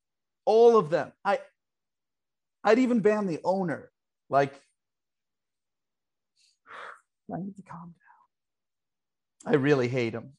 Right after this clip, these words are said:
I really, really, really hate him. So, anyway, before we get into my Astros hate too much,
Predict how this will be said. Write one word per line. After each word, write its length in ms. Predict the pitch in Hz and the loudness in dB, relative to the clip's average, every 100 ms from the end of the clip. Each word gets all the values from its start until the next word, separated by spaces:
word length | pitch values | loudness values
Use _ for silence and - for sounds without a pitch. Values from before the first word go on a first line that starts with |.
| - | 0
I 80 | 135 | 0
really, 720 | 123 113 135 147 147 139 131 | 0 -4 0 2 2 2 -2
really, 400 | 120 127 120 117 | -2 -4 -4 -6
really 360 | 113 117 113 135 | -6 -8 -8 -10
hate 260 | 110 107 | -12 -14
him. 120 | - - _ _ _ _ _ _ | -18 -20 _ _ _ _ _ _
So, 320 | - 131 117 - - | -6 -4 -4 -6 2
anyway, 340 | 175 160 123 - - | 2 4 0 -4 -6
before 260 | 143 226 | 2 4
we 80 | 233 | 4
get 160 | 208 196 | 2 0
into 160 | 175 | 0
my 100 | 165 | 2
Astros 480 | 165 160 160 156 147 | 2 2 0 -6 -4
hate 260 | 151 135 - | -6 -8 -4
too 200 | 175 156 | -2 0
much, 440 | 120 123 - | -2 -4 -10